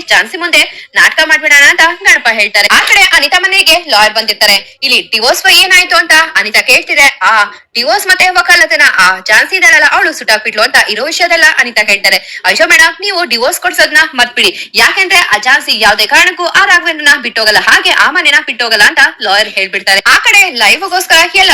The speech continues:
ರೆಡಿಯಾಗಿ ಕೂತಿರ್ತಾರೆ. "ಎಲ್ಲಾನು ರೆಡಿನಾ?" ಅಂತ ಇಲ್ಲಿ ಸಿಮ್ರನ್ ಹೇಳ್ತೀರಾ. "ಹೌದಮ್ಮ, ಎಲ್ಲ ರೆಡಿ" ಅಂತ ಹೇಳ್ತಾರೆ. "ಏನಾದ್ರು ಡೌಟ್ಸ್ ಇದ್ರೆ ಮಾತಾಡ್ಕೊಳ್ಳಿ" ಅಂತ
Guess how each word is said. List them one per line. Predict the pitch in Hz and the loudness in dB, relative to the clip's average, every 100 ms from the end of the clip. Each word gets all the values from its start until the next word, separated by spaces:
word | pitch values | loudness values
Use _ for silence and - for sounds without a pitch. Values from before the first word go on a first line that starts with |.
| 220 | 0
ರೆಡಿಯಾಗಿ | 208 277 320 285 - | 0 0 0 -2 -6
ಕೂತಿರ್ತಾರೆ. | 240 240 226 214 214 220 226 | -6 -4 -2 0 0 0 0
"ಎಲ್ಲಾನು | 294 381 403 392 | 0 0 0 2
ರೆಡಿನಾ?" | 392 349 359 | 2 2 2
ಅಂತ | 349 320 | 2 0
ಇಲ್ಲಿ | 262 254 | -2 -6
ಸಿಮ್ರನ್ | 226 254 294 | -4 -2 -2
ಹೇಳ್ತೀರಾ. | 254 277 311 | -2 -2 -2
"ಹೌದಮ್ಮ, | 226 339 330 370 381 | 0 0 0 0 0
ಎಲ್ಲ | 349 285 | 2 2
ರೆಡಿ" | 262 247 | 2 0
ಅಂತ | 285 247 | 0 0
ಹೇಳ್ತಾರೆ. | 214 214 208 - - 240 | 0 0 -2 -4 -6 -2
"ಏನಾದ್ರು | 349 392 392 359 | 0 2 2 0
ಡೌಟ್ಸ್ | 381 - 349 | 0 -2 -2
ಇದ್ರೆ | 311 330 247 | 0 -2 -2
ಮಾತಾಡ್ಕೊಳ್ಳಿ" | 208 311 302 302 | 0 0 -2 0
ಅಂತ | 302 | 0